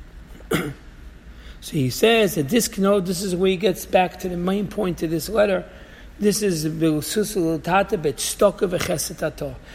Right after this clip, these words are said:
This can only be done through tzedakah, through charity. Like we've discussed before,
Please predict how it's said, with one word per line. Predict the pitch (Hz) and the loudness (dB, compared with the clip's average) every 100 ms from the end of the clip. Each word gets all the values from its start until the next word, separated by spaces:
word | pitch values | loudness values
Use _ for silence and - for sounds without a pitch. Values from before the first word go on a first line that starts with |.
| - | 0
This | 185 - | 2 2
can | 190 214 | -4 0
only | 202 214 214 | 2 4 2
be | 185 | 0
done | 160 185 180 | 2 2 2
through | 165 - 151 | -2 -2 -2
tzedakah, | - - - 131 - 117 - - - - - | -2 -6 -2 -2 -2 -14 -14 -20 -20 -20 -20
through | - 180 | -4 -4
charity. | - 170 151 135 113 104 - - - - - - | 0 2 4 4 0 -6 -12 -18 -18 -20 -10 -2
Like | 147 | 0
we've | 160 143 131 | 2 0 -2
discussed | 135 - 196 - - | -4 -2 -2 -2 -6
before, | 135 - 170 185 | -8 0 2 2